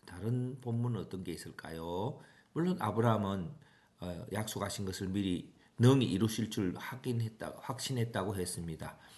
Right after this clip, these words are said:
요셉도 하나님의 말씀 응할 때까지, 예, 하나님이 그를 단련했다고 했고, 그 기간에 기다림으로 하나님께 꾸준히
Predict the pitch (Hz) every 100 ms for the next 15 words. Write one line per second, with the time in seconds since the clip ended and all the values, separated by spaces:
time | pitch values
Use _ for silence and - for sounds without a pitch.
0 | - - - 110 110 - 85 85 123 185
1 | - - - _ - 117 120 107 98 95
2 | 90 87 90 107 92 95 95 92 90 92
3 | 87 85 - 113 98 78 - - - -
4 | _ - 87 90 101 95 87 87 95 87
5 | - - 92 98 92 - 85 82 - 117
6 | 107 92 90 - 117 175 - - - -
7 | - 98 95 101 92 90 - 110 113 127
8 | 113 90 82 82 117 160 - 104 90 -
9 | - 92 107 120 117 85